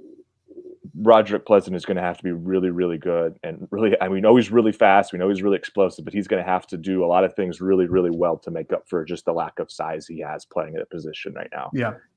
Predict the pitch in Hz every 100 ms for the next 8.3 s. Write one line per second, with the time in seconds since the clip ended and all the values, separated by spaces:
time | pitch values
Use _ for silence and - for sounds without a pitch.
0 | _ - - - - _ _ _ - 131
1 | 151 131 - 123 120 113 113 110 110 110
2 | - 101 - 104 104 98 98 101 120 104
3 | 95 98 101 98 87 _ _ _ _ _
4 | 104 - 92 87 110 98 110 98 95 82
5 | 80 95 95 98 95 87 - 104 92 92
6 | 90 - 92 85 82 80 85 87 - 123
7 | 117 98 98 110 95 92 90 90 82 -
8 | 92 87